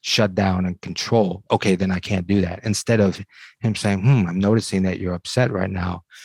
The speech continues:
with me wanting to go to two concerts this, this weekend. Can you tell me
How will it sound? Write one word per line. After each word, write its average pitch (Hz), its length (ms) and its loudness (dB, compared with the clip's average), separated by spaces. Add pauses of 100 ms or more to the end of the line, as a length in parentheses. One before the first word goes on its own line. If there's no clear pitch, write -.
(260)
with 95 200 0
me 98 220 6
wanting 95 340 4
to 95 140 -4
go 92 260 2
to 90 580 -6 (120)
two 135 120 4
concerts - 680 -2 (220)
this, 95 200 0
this 98 300 -4
weekend. 92 460 -2 (540)
Can 110 160 6
you 101 100 8
tell 107 280 6
me 95 420 4